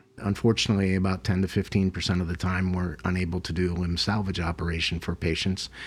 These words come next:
And so we were one of the pioneers in the world in utilizing a technique called targeted muscle reinnervation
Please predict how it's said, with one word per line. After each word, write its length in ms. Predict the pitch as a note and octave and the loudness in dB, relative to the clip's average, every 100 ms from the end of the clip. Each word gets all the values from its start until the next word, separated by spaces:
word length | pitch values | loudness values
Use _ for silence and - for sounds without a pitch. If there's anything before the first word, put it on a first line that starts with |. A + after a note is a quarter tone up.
| - - - | -12 -12 -4
And 180 | G2 F#2 | -2 0
so 240 | G#2+ G#2+ | 2 4
we 240 | G#2 A#2+ B2+ | 4 6 6
were 140 | A#2+ | 6
one 160 | A2 G#2 | 6 4
of 60 | |
the 80 | G2+ | 0
pioneers 640 | - G#2+ G#2 G2 F#2+ F#2+ | 0 2 4 4 4 2
in 60 | F#2 | 0
the 80 | F2+ | 0
world 500 | F#2+ G#2 F#2+ E2 F2 | 2 2 2 -2 -4
in 260 | F2+ F2 F2+ | -2 0 0
utilizing 560 | F2+ G2 F#2 F2+ F2 E2 | 2 2 2 2 0 -2
a 60 | |
technique 500 | E2 F#2 - G2 F#2 | -2 -4 0 0 0
called 280 | - F2+ F#2 | 0 0 0
targeted 460 | - G2+ F#2+ F#2+ F2 | 2 2 4 2 2
muscle 340 | F#2 F#2 F#2 | 0 0 -2
reinnervation 800 | F2 E2+ F2 D#2+ G2+ A#2 - D#2+ | -2 0 -2 0 0 0 0 -4